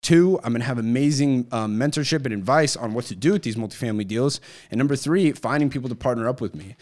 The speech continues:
So if you're listening to this now and you're like, "Hey, I wanna be involved in this," make sure you shoot me a D M. I'm gonna be figuring out the legality of exactly how to make it work and everything, but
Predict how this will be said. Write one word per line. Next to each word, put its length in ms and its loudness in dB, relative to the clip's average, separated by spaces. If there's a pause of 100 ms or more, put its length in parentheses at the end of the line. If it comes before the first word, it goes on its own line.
(200)
So 220 4
if 120 -2
you're 80 2
listening 300 2
to 40 6
this 120 0
now 260 4
and 80 4
you're 80 2
like, 160 0
"Hey, 320 2
I 140 4
wanna 220 4
be 100 2
involved 400 4
in 80 2
this," 340 -2 (300)
make 100 -2
sure 140 0
you 60 0
shoot 180 2
me 160 2
a 40 0
D 180 -4
M. 220 -4 (600)
I'm 180 0
gonna 140 2
be 160 0
figuring 380 0
out 240 0
the 60 -4
legality 500 0
of 100 -6
exactly 460 -4
how 120 -6
to 60 -4
make 180 -4
it 80 -6
work 300 -2
and 80 2
everything, 460 0
but 500 -2